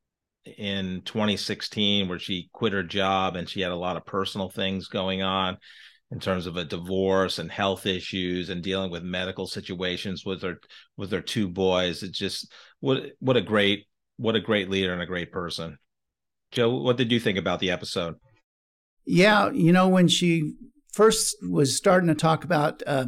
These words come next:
Speaker 2: jungle, and I was thinking, "Okay, no, you're going to be talking about jungle metaphorically," you know, uh, is what I thought.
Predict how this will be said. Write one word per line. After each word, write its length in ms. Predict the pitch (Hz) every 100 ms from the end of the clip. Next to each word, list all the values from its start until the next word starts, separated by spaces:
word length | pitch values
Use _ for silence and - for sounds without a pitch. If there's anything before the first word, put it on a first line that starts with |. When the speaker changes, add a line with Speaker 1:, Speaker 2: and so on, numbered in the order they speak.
| 123 -
Speaker 2:
jungle, 600 | 175 170 175 196 214 - _ _ _ _
and 140 | 160 170
I 80 |
was 160 | 170 -
thinking, 300 | 175 156 170
"Okay, 340 | 165 143 160
no, 280 | 156 151 151 156 160
you're 540 | 156 151 165 156 139 - - _ _ 185
going 200 | 180 175
to 40 |
be 120 | 156 143
talking 360 | 156 147 151
about 300 | 139 139 139
jungle 380 | 127 147 147 139
metaphorically," 880 | 135 135 120 151 147 123 147 104 139
you 180 | - 135
know, 260 | 131 123 123 - - - - -
uh, 240 | 131 127
is 120 | 135
what 160 | 135 143
I 160 | 135 123
thought. 540 | - 156 127 123 -